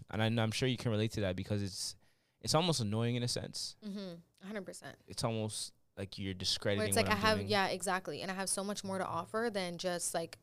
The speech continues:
Speaker 2: my appearance or whatever it
Speaker 1: Exactly.
Speaker 2: is."
Speaker 1: Exactly. I think the biggest compliment is something that's not on face value.
Speaker 2: Exactly.
Speaker 1: You know?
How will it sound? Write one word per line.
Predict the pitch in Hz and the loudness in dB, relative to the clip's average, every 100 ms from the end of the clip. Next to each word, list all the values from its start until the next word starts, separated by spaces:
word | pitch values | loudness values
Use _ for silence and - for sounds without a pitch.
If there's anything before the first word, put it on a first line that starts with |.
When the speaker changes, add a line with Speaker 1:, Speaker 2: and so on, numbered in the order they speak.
| _ 185 | _ -6
Speaker 2:
my | 170 | -4
appearance | 160 - 185 175 170 - | -4 -4 -4 -4 -4 -6
or | - | -4
whatever | 170 175 98 131 | -2 2 2 2
it | 170 | -2
Speaker 1:
Exactly. | - 117 | -2 -4
Speaker 2:
is." | 87 - | -8 -8
Speaker 1:
Exactly. | 110 101 104 - 95 85 | -4 2 2 0 -6 -4
I | 87 | 0
think | 131 135 | 2 2
the | |
biggest | 101 113 110 - | 2 2 2 0
compliment | 104 101 110 101 | -2 -2 -2 -2
is | |
something | - 98 98 | -2 -2 -2
that's | 95 87 - | -2 -4 -4
not | 92 67 | -4 -2
on | 92 | -4
face | - 92 87 | -4 -4 -2
value. | 90 82 85 104 - | -2 -2 -4 -10 -16
Speaker 2:
Exactly. | 202 - - 170 90 | -20 -18 -18 -10 -6
Speaker 1:
You | 78 | -6
know? | 92 | -6